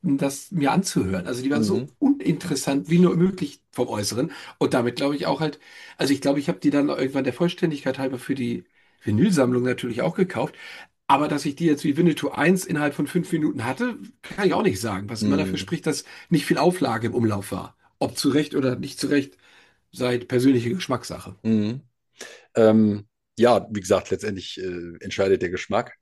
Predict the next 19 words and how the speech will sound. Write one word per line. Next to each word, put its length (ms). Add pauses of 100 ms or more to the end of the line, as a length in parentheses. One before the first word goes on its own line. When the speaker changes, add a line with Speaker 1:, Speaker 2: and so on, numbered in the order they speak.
(500)
Speaker 2:
Und, 440
äh, 180
was 160
aber 140
noch 100
sehr 200
erwähnenswert 560
ist, 340
finde 280
ich, 140
dass, 340
ähm, 300
also 160
in 60
diesen 240
ersten 420
drei 240
Hörspielen, 880
ähm, 580